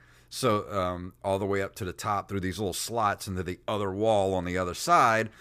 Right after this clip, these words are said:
so that when I come back to climb up the rope, the, those, uh, spears will be blocking, um, any flaming, um, you know, f-,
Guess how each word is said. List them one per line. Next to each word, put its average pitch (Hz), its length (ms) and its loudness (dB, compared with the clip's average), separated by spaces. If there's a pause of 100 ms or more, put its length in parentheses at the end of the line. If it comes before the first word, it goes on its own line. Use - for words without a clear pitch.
(200)
so 143 200 4
that 113 140 0
when 107 120 -4
I 95 80 0
come 104 300 -6
back 139 380 0
to 131 140 -4
climb 113 500 -4
up 107 180 -6
the 98 120 -4
rope, 120 480 0 (380)
the, 107 240 0
those, 98 500 0
uh, 90 540 -2
spears 113 640 2
will 107 120 -2
be 92 160 -6
blocking, 101 840 0 (420)
um, 82 500 -2 (120)
any 92 480 -2
flaming, 101 1080 0
um, 87 420 -2
you 95 60 -4
know, 85 120 -2
f-, - 140 -14